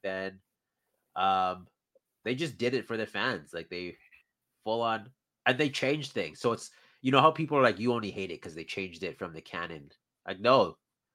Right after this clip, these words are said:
The Justice League animated show was so far gone from the comics, but it was a fantastic story. They wrote it well. The episodes were fantastic. They pulled people in.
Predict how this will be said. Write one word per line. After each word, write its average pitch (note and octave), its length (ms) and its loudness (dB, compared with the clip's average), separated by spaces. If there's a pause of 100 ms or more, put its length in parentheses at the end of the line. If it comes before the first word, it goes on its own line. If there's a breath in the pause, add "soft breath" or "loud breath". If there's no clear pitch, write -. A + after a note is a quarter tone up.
(540)
The G#2 80 -4
Justice A#2+ 440 0
League B2 100 0
animated G#2+ 480 2
show G#2 160 0
was F2+ 180 -4
so A2+ 480 2
far F2+ 400 -2
gone D#2+ 320 -6
from E2+ 160 -16
the D#2+ 80 -14
comics, D#2+ 640 -8 (560)
but G2 100 2
it G2 60 0
was G2 140 -2
a G2+ 80 -2
fantastic G2 720 -2
story. F2+ 580 -2
They E2+ 120 -6
wrote F#2+ 240 0
it G#2 100 -2
well. A2 240 0
The C#2+ 140 -6
episodes G2 420 -8
were F#2+ 100 -8
fantastic. F#2 800 -6 (1000)
They F#2+ 100 -4
pulled G#2 260 -6
people F2+ 280 -12
in. F2 180 -10